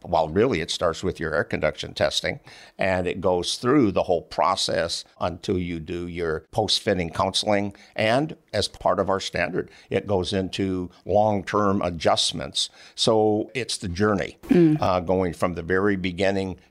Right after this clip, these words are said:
Speaker 1: to the life of the hearing aid, basically, if you continue to buy service. For simplicity, we're just calling it the fitting,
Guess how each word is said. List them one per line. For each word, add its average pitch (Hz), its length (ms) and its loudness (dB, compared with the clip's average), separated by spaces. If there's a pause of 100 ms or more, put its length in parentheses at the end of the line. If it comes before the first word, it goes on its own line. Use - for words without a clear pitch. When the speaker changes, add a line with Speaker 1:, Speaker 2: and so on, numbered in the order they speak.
(160)
Speaker 1:
to - 140 0
the 101 80 2
life 98 300 2
of 90 120 0
the 87 80 0
hearing 107 320 -2
aid, 76 180 -6
basically, 101 680 -2
if - 120 -8
you 82 80 -8
continue 90 460 -8
to - 140 -16
buy - 200 -8
service. - 440 -6 (360)
For - 380 -4
simplicity, 85 880 -2 (300)
we're 98 240 2
just 87 220 0
calling 85 380 0
it - 280 -8
the - 80 -16
fitting, 80 480 -2